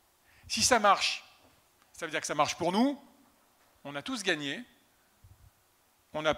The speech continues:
on, en, en l'espace de deux mois, on a, on, on sait faire quelque chose qu'on ne savait pas faire. Il aurait peut-être fallu un an pour le faire en interne.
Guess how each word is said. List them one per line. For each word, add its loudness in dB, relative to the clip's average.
on, -10
en, -2
en 0
l'espace 0
de 4
deux 12
mois, 6
on 6
a, 0
on, -10
on -6
sait -10
faire -4
quelque -12
chose -8
qu'on -12
ne -10
savait -8
pas -2
faire. -2
Il -8
aurait 0
peut-être -8
fallu -6
un 6
an 0
pour -10
le -10
faire -12
en -12
interne. -12